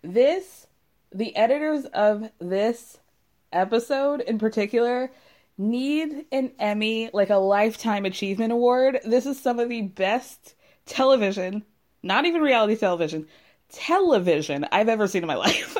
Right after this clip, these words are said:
And I loved it. I, everybody delivered.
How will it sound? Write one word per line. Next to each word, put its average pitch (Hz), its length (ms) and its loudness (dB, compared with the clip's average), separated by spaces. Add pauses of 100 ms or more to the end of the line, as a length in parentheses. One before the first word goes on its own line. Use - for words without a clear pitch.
(100)
And 196 180 -6
I 240 480 -2 (580)
loved 185 560 0
it. - 220 -8 (240)
I, 214 600 -2 (200)
everybody 247 480 0
delivered. 190 540 0